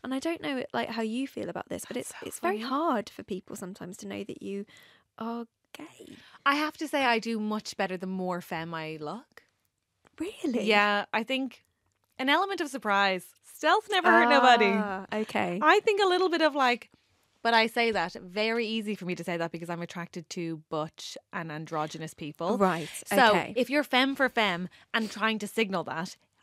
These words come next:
Speaker 2: I don't know how you do that. Whereas, because I'm predominantly, and I mean, I've dated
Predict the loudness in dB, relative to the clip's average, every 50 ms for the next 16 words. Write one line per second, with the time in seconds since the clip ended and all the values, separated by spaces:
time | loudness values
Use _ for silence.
0 | -2 0 0 0 0 -2 -4 -4 -6 -6 -10 -10 -6 -2 2 4 4 4 4 2
1 | 0 -2 -4 -6 -4 -4 -4 -6 -6 -8 -10 -12 -16 -20 -20 -20 _ _ -2 2
2 | 2 4 4 2 0 0 -2 -4 -4 -6 -8 -12 -20 _ _ _ _ _ _ _
3 | _ _ _ _ _ _ _ _ -6 -4 0 2 2 2 2 0 -2 -4 -2 0
4 | 0 2 2 2 0 -4 -8 -8 -8 -6 -2 0 2 2 4 4 4 4 2 0
5 | -4 _ _ _ _ 0 0 0 0 0 -4 -6